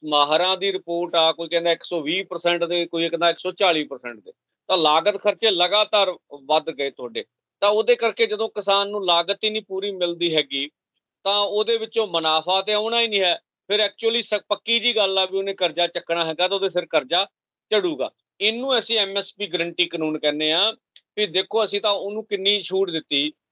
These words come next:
ਵੀ ਮੰਨ ਲਓ ਕੋਈ ਫਸਲ ਆ, ਤੁਸੀਂ ਉਹਦਾ ਸਾਡਾ ਲਾਗਤ ਖਰਚਾ ਕਿਹਨੂੰ, ਲਾਗਤ ਖਰਚਾ ਕਿਹਨੂੰ? ਲਾਗਤ ਖਰਚੇ ਤੇ ਐਮ ਐਸ ਪੀ ਗਾਰੰਟੀ ਕਾਨੂੰਨ, ਪਰ ਸਾਡੇ ਲਾਗਤ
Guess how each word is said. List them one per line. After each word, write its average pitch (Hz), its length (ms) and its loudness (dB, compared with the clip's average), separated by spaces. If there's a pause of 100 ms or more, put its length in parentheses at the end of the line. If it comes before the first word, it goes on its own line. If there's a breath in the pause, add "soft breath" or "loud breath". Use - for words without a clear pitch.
(140)
ਵੀ 185 60 -6
ਮੰਨ 185 240 0
ਲਓ 196 180 0
ਕੋਈ 214 300 -2
ਫਸਲ 175 280 0
ਆ, 165 80 2
ਤੁਸੀਂ 190 220 -6
ਉਹਦਾ 220 160 0
ਸਾਡਾ 196 240 0
ਲਾਗਤ 175 400 0
ਖਰਚਾ 170 260 -2
ਕਿਹਨੂੰ, 151 240 -4
ਲਾਗਤ 131 300 -2
ਖਰਚਾ 120 240 -8
ਕਿਹਨੂੰ? - 240 -20 (920)
ਲਾਗਤ 175 640 0
ਖਰਚੇ 190 440 0
ਤੇ 240 140 -2
ਐਮ 214 220 0
ਐਸ 196 180 -2
ਪੀ 208 100 -6
ਗਾਰੰਟੀ 185 380 -2
ਕਾਨੂੰਨ, 185 240 -4
ਪਰ 226 140 0
ਸਾਡੇ 190 300 2
ਲਾਗਤ 170 440 4